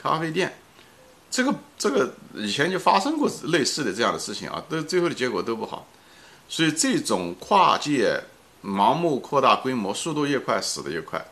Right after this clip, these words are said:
所以今天作假账这些东西只是一个结果而已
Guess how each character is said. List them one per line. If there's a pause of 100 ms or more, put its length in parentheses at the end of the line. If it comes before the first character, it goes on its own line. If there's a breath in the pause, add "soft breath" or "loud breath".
(160)
所
以
今
天
作
假 (280 loud breath)
账
这
些
东
西
只
是
一
个 (800 loud breath)
结
果
而
已